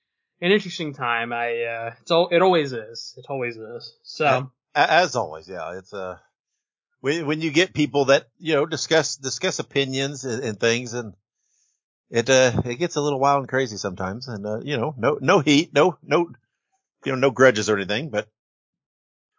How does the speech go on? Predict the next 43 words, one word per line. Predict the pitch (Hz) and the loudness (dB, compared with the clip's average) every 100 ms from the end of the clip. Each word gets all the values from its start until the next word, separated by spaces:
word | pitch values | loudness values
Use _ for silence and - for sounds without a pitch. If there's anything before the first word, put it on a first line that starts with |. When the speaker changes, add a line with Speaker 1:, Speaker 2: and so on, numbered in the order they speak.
| _ | _
Speaker 2:
when, | 156 165 | 0 2
when | 143 | 0
people | 185 160 | -2 2
talk | 156 147 | 2 2
about | 156 | 0
things | 143 131 | 0 -2
they're | 127 | 0
passionate | 139 123 - 107 | 4 4 2 -2
about, | 104 107 | 2 2
it, | 117 | 0
it, | - 143 _ | -6 -12 _
it | 135 | -4
gets, | 180 - - | -4 -6 -10
it | - | -8
gets | 170 - | -8 -4
fun | 220 240 | -2 -2
sometimes. | 113 101 104 - _ _ _ _ _ _ _ | -2 -2 -4 -6 _ _ _ _ _ _ _
Speaker 1:
It | 156 | -4
does. | 165 151 120 - _ _ _ | 0 0 -2 -10 _ _ _
It | 135 | 0
absolutely | 143 139 143 147 151 139 | 2 2 0 -2 0 0
does. | 127 123 - _ _ _ _ _ _ _ _ _ _ | -2 -4 -12 _ _ _ _ _ _ _ _ _ _
But | 147 | 0
here | 160 208 | 6 6
we | 226 | 6
are. | 214 233 247 240 - - | 2 2 0 -6 -14 -8
We | 147 | -2
made | 180 208 | 4 4
it | 208 | 4
through | 208 185 190 | -2 -2 -2
it. | 196 _ _ - | -4 _ _ -6
We're | 135 | 0
all | 156 160 147 | 2 2 0
alive. | 147 147 147 147 _ _ | 0 0 -2 -6 _ _
And | 123 147 | -8 0
we're | 175 | 2
now | 185 196 | 4 2
here | 185 196 | 2 0
to | 196 | -2
talk | 185 135 139 | -4 -2 -2
about | 131 123 | -4 -6
some | 123 117 | -6 -4
news, | 156 185 185 190 - | 0 0 -2 -8 -14